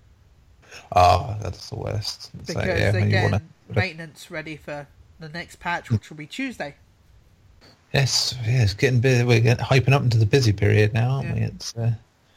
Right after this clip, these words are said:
Speaker 1: I, as I have found in the last week or so, even of September, which has been, I, I don't know, it's been a nice change of pace personally with
Speaker 2: Yeah.
Speaker 1: stuff I've been playing. It's like, 'cause, you know, the week before I had stuff like remasters, you know,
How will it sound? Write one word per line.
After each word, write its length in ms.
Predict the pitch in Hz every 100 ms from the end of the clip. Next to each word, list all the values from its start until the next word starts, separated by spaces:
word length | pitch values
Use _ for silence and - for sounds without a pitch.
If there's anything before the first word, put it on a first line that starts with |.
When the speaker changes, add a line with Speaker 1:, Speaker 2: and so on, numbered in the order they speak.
| _ _ _ _
Speaker 1:
I, 120 | 107
as 220 | 107 104 117
I 100 | 117
have 120 | 101
found 400 | - 104 104 101
in 80 | 107
the 80 | 101
last 320 | 101 104 -
week 180 | 113 104
or 60 |
so, 180 | 104 110
even 400 | 113 120 107 104 107 - - _ -
of 120 | 110
September, 600 | - 85 - 104 107 117
which 220 | 107 -
has 140 | - 110
been, 240 | 104 104 104 - _ - _ _ _ _ _ _ _ _ _ - -
I, 140 | 156
I 20 | 147
don't 140 | 156
know, 60 | 165
it's 100 | 117
been 140 | 123
a 40 | 117
nice 200 | 131 -
change 220 | 127 117
of 60 | 117
pace 400 | 120 127 - -
personally 540 | - 143 131 156 156 131
with 100 | 139
Speaker 2:
Yeah. 60 | -
Speaker 1:
stuff 200 | 123 127
I've 160 | 120
been 120 | 127
playing. 340 | 123 135 139 131
It's 180 | - -
like, 220 | 101 - - _ _ _ _ _ _ _ _
'cause, 400 | - 117 98 -
you 80 | 117
know, 100 | 95
the 80 | 92
week 140 | 98
before 240 | 98 110 95
I 40 |
had 160 | 95 90
stuff 220 | - 95
like 120 | 87 - - _ -
remasters, 800 | 104 95 87 92 - 90 98 -
you 60 |
know, 180 | - -